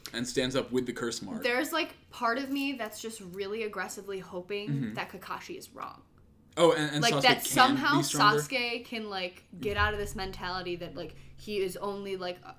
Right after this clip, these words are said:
Speaker 2: here to, like, kill his brother,
Speaker 1: Mm-hmm.
Speaker 2: and that's what he's meant for.
Speaker 1: And
Speaker 2: And he,
Speaker 1: use the
Speaker 2: like,
Speaker 1: Curse
Speaker 2: uses
Speaker 1: Mark.
Speaker 2: it and,
Speaker 1: Yeah.
Speaker 2: like, channels it and, like,
Speaker 1: Well, because
Speaker 2: alters it.
Speaker 1: everybody has been saying that the Curse Mark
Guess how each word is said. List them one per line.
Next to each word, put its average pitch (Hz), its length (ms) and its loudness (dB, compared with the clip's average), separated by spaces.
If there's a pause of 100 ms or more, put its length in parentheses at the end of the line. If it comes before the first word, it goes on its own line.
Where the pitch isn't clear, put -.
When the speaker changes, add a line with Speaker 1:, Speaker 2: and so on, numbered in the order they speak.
(140)
Speaker 2:
here 180 640 -8
to, 208 160 -10
like, 175 220 -10
kill 196 200 -4
his 165 120 -4
brother, 151 280 -6
Speaker 1:
Mm-hmm. 156 140 0
Speaker 2:
and 160 160 -2
that's - 260 -6
what 185 180 -6
he's 175 220 -12
meant 170 280 -8
for. 117 240 -14
Speaker 1:
And 123 280 0 (280)
Speaker 2:
And 143 140 2
he, 160 120 2
Speaker 1:
use 151 140 0
the - 80 0
Speaker 2:
like, - 80 -4
Speaker 1:
Curse 110 180 -4
Speaker 2:
uses 87 340 -4
Speaker 1:
Mark. 87 140 -2
Speaker 2:
it - 100 -12
and, 185 140 -6
Speaker 1:
Yeah. 98 140 0
Speaker 2:
like, 82 200 -10
channels 185 400 -8
it 170 100 -6
and, 175 120 -8
like, 165 160 -10 (180)
Speaker 1:
Well, 214 120 10
because 214 300 4
Speaker 2:
alters 170 240 -4
it. 180 60 2
Speaker 1:
everybody 208 360 4
has 180 220 -2
been 175 140 -2
saying 165 220 0
that 151 100 -4
the 131 60 -6
Curse 147 260 2
Mark 135 300 0